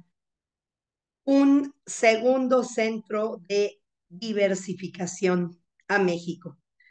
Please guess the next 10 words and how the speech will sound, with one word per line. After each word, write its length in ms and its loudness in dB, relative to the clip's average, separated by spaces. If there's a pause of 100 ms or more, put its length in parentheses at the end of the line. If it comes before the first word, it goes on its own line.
(180)
El 140 -4
primero 300 0
es 80 0
Sudamérica, 720 -2
el 80 -8
segundo 640 0
es 160 -2
México. 640 -10 (420)
Y 200 0
hay 260 2